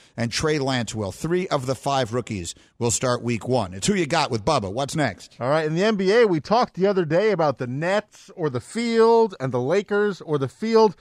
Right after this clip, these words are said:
Speaker 2: So let's say you are taking the field in the East. Who you got is your best option to win?
Speaker 1: That's a good question. I like the way you phrased that. Uh, for the record, just for anyone who wasn't listening, I did take the Nets over the field, but that doesn't mean that I can't answer the question,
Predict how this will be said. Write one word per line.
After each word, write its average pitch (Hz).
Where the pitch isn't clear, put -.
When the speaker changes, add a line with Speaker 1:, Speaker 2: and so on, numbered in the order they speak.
Speaker 2:
So -
let's -
say 240
you 185
are 214
taking 151
the 127
field 139
in 165
the 151
East. 165
Who 208
you 196
got 180
is 135
your 143
best 151
option 160
to 123
win? 123
Speaker 1:
That's 165
a 123
good 147
question. 110
I 139
like 165
the 165
way 151
you 123
phrased 123
that. 90
Uh, -
for 214
the 139
record, 139
just 127
for 127
anyone 127
who 117
wasn't 120
listening, 107
I 123
did 143
take 147
the 117
Nets 127
over 156
the 101
field, 85
but 127
that 139
doesn't 160
mean 113
that 123
I 113
can't 135
answer 117
the 90
question, 120